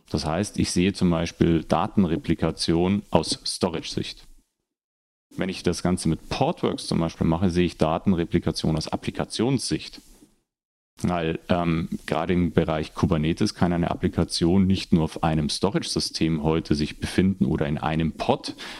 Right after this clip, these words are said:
sondern ich kann durchaus eine Applikation haben, die aus, äh, vielen Pods besteht, die sich, ähm, über mehrere Backends auch erstrecken. Und wie mache ich dann sowas, dass diese Applikation hochverfügbar ist?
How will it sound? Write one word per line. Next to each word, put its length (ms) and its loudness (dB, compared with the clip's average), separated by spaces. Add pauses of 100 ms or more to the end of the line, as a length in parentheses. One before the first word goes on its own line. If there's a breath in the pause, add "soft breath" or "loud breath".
(120 loud breath)
sondern 580 0
ich 160 -6
kann 200 2
durchaus 340 0
eine 100 2
Applikation 640 0
haben, 220 0
die 220 0
aus, 500 -4 (180)
äh, 120 -8 (220)
vielen 360 -2
Pods 280 -4
besteht, 540 -2
die 140 4
sich, 360 -2
ähm, 280 0
über 180 2
mehrere 380 0
Backends 540 -2
auch 360 -2 (240)
erstrecken. 640 -2 (680 loud breath)
Und 200 2
wie 140 2
mache 200 0
ich 120 -4
dann 200 2
sowas, 440 0
dass 140 0
diese 220 2
Applikation 540 -2
hochverfügbar 640 -2
ist? 240 -10